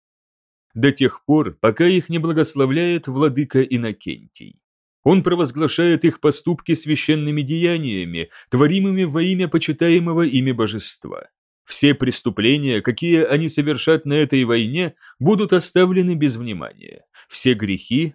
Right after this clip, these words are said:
будут прощены. Осадные орудия той минувшей эпохи, катапульты из металла и дерева, мечут огромные валуны. Эти примитивные машины,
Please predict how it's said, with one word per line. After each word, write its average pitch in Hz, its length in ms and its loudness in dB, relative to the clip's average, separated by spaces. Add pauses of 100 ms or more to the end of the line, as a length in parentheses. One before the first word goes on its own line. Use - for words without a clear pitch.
будут 143 640 -2
прощены. 71 720 -8 (1000)
Осадные 165 640 0
орудия 156 440 0
той 151 200 4
минувшей 135 560 0
эпохи, - 540 -4 (200)
катапульты 147 600 0
из 120 160 2
металла 110 420 0
и 92 120 -2
дерева, 143 460 -2 (220)
мечут 190 460 0
огромные 160 640 0
валуны. 107 560 -8 (840)
Эти 139 220 2
примитивные 135 640 0
машины, 117 640 -4